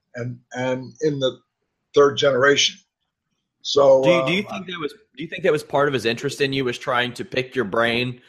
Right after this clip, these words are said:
Speaker 2: about where W W F was financially or a-, as a business at that point? Because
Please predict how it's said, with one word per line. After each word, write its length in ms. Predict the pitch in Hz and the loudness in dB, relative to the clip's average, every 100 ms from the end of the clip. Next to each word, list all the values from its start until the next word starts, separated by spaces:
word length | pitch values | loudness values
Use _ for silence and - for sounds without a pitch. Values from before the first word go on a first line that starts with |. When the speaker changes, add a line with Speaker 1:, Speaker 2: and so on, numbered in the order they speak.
| _ _ 117 | _ _ -6
Speaker 2:
about 600 | 113 120 123 120 113 - _ _ - | 0 2 4 2 0 -6 _ _ -14
where 500 | 113 131 135 135 131 | -2 2 4 4 4
W 260 | 135 139 135 | 2 0 0
W 260 | 120 123 | -2 -2
F 240 | 120 127 113 | -2 -4 -6
was 480 | 127 123 123 117 | -2 -2 -2 -6
financially 920 | - 127 123 120 131 131 139 135 131 131 | -6 -4 -4 -4 -6 -6 -4 -4 -4 -4
or 460 | 101 110 104 82 - _ - | -4 -4 -4 -6 -14 _ -12
a-, 160 | 78 - | -10 -2
as 200 | 127 113 | -2 -2
a 40 | |
business 440 | 101 127 127 131 135 | -2 0 0 -4 -4
at 100 | 127 | -2
that 180 | 127 | -4
point? 280 | - 139 135 | -2 -6 -4
Because 260 | 127 123 | -6 -6